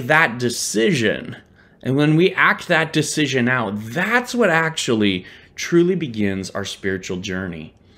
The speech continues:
And our journey through life, spiritual and otherwise, is just shaped by so many decisions, big and small.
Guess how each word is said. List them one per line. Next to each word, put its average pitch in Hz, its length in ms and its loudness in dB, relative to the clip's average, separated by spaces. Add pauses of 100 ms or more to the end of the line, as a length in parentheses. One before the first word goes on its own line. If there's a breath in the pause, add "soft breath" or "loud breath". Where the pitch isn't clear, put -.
(560 loud breath)
And 170 140 4
our 180 60 6
journey 208 640 4
through 175 240 4
life, 160 440 2
spiritual 190 640 2
and 170 220 2
otherwise, 120 640 2
is 147 140 -6
just 160 180 0
shaped 220 500 0
by 147 160 -2
so 190 440 0
many 180 500 2
decisions, 151 580 0
big 196 200 -2
and 180 120 2
small. 117 440 -4